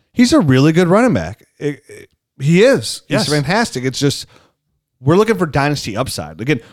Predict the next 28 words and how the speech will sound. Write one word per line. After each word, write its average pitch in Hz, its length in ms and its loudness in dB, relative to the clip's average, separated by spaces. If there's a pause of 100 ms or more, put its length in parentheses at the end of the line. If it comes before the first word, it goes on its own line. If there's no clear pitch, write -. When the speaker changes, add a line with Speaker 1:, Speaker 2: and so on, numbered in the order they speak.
(120)
Speaker 1:
we 175 100 2
don't 208 340 0
rank 156 280 0
players 147 680 2
and 113 100 -6
tell 139 160 2
you 143 100 4
who's 135 140 2
gonna 139 80 0
be 135 100 0
good 120 500 2
because 110 440 -2
of, 107 280 -2 (340)
you 113 120 0
know, 110 160 4
what 107 300 0
kind 135 160 -2
of 117 80 -6
player 117 240 0
they're 107 100 -2
be. 117 180 -2
'Cause 113 180 -8
otherwise, 160 420 2
then 139 120 0
guys 131 280 0
like 117 160 -4
Marquise 120 420 -2
Brown, 160 500 0